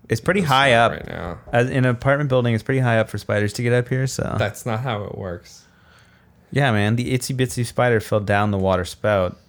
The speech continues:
Speaker 1: not up the water spout.
Speaker 2: Yeah, it was already up there to begin with. It, it's been there before.
Speaker 1: Yeah.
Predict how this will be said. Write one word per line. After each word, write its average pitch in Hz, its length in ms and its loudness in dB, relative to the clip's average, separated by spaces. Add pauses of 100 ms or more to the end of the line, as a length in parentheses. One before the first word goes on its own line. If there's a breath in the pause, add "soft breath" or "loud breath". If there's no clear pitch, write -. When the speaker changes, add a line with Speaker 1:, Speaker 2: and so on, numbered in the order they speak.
Speaker 1:
not 113 260 -2
up 104 200 -2
the 107 80 0
water 87 240 -4
spout. - 400 -6
Speaker 2:
Yeah, 110 140 -4
it - 20 -4
was 107 100 -4
already 95 240 -4
up 90 140 -10
there 92 140 -4
to 90 40 -8
begin 87 300 -10
with. 85 200 -12 (340)
It, 117 220 -8
it's - 160 -8
been 113 220 -4
there 104 120 -6
before. 92 680 -12
Speaker 1:
Yeah. 104 420 -6